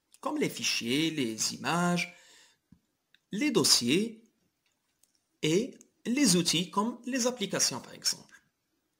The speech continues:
Les documents et les applications sont représentés sur le bureau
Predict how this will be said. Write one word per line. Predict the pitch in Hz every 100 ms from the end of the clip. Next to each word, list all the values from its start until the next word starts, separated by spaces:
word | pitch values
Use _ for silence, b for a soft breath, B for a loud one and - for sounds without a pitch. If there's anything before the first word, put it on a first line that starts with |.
| _ _ _ _ _ _ _ _ _ _ _ _ -
Les | 113 131
documents | 254 285 294 320
et | 269
les | 135
applications | 143 - 120 110 - 247
sont | - 131
représentés | 120 202 - 135 127 - -
sur | - 104
le | 104
bureau | - - - -